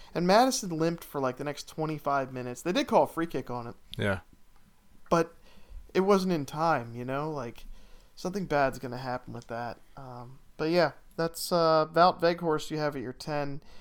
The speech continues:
Speaker 1: um, inspiring the troops. United smoke Leicester City three zero, and I think the best part about this game to me is that it is a ho-hum win for Manchester United over a team that is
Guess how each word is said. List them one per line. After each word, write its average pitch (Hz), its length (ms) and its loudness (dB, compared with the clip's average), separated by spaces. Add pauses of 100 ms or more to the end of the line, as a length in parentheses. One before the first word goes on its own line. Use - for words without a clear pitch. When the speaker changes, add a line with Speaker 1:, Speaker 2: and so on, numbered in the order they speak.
(720)
Speaker 1:
um, 123 340 -8
inspiring 143 720 2
the 120 80 -4
troops. - 640 -6
United 143 560 0
smoke 143 440 -4
Leicester 131 320 -2
City 131 280 -4
three 131 240 -8
zero, 127 340 -4
and 123 100 -4
I 127 40 -8
think 151 280 -4 (500)
the - 100 2
best 208 340 6
part 208 220 8
about 180 260 6
this 165 160 -2
game 143 520 -2 (960)
to 156 100 -4
me 156 280 4
is 143 180 0
that 143 120 4
it 143 160 4
is 151 220 0
a 139 160 0
ho-hum 160 540 0
win 143 300 -6 (580)
for 151 120 -4
Manchester 139 540 -2
United 127 520 -4
over 123 440 -2
a 120 40 -4
team 143 420 -6
that 131 180 -2
is 127 720 -6